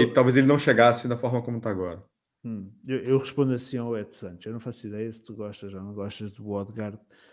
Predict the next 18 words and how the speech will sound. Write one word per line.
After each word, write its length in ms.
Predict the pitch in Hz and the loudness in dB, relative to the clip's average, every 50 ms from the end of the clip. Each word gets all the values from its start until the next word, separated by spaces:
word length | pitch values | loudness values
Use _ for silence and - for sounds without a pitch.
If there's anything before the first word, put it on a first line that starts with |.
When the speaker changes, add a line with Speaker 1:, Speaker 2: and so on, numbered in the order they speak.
| _ _ _ _ | _ _ _ _
Speaker 1:
mas 240 | - 107 110 107 104 | -14 -12 -12 -12 -12
eu 60 | 110 | -12
digo 180 | 107 107 101 104 | -14 -12 -12 -14
assim: 380 | 98 - - 101 95 92 - - _ _ _ _ | -14 -14 -14 -14 -14 -14 -14 -16 _ _ _ _
se 140 | - - _ | -20 -20 _
tu 120 | - 127 117 | -16 -10 -4
não 160 | 131 143 143 | -2 -2 -2
tivesses 440 | 139 143 131 120 123 120 113 - - | 0 -2 -2 -2 -2 -2 -4 -6 -8
vendido 440 | 117 113 113 110 110 110 104 110 107 | -8 -8 -8 -6 -6 -8 -8 -8 -8
o 40 | 104 | -4
Willock, 580 | 107 123 135 135 139 139 135 135 - - - - _ _ _ _ _ _ _ _ _ _ _ _ _ | 0 2 2 2 2 2 0 -2 -6 -12 -18 -18 _ _ _ _ _ _ _ _ _ _ _ _ _
não 160 | - 131 127 | -6 -6 -6
terias 460 | 120 - 123 107 120 120 117 110 107 - | -6 -6 -10 -8 -6 -4 -4 -4 -6 -8
comprado 480 | - 104 101 98 - 104 101 95 98 | -10 -12 -10 -10 -8 -10 -10 -10 -10
o 60 | 98 | -12
Odegaard. 400 | 92 90 87 80 80 87 87 85 _ _ _ _ _ _ _ _ _ _ _ _ _ _ _ _ _ _ _ - - - - _ _ _ _ _ _ _ _ _ | -12 -12 -12 -14 -16 -16 -18 -18 _ _ _ _ _ _ _ _ _ _ _ _ _ _ _ _ _ _ _ -18 -16 -16 -18 _ _ _ _ _ _ _ _ _
Digo 360 | 110 113 113 104 98 95 87 | -14 -12 -12 -12 -12 -12 -14
eu. 100 | 85 - | -16 -18